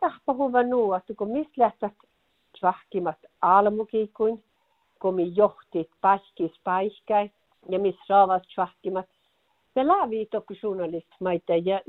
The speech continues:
si lävii minte jäärähalta. Ai hi on jodi häitti sähti juoksaisläät. Nuotte, teillä nuotte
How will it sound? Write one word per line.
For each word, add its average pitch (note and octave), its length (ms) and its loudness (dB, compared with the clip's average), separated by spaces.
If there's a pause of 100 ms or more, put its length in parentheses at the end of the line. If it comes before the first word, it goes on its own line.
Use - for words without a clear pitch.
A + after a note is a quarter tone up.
(120)
si D#4+ 180 4
lävii G3 440 4 (140)
minte F#3 640 0 (100)
jäärähalta. E3 840 -2 (480)
Ai A3 140 0
hi A#3 180 6
on A#3 140 0
jodi A#3+ 260 2
häitti F3 420 -8
sähti F#3 340 -8
juoksaisläät. F3 960 -6 (680)
Nuotte, A#3 760 2 (120)
teillä A3+ 280 -2
nuotte G3+ 1000 -6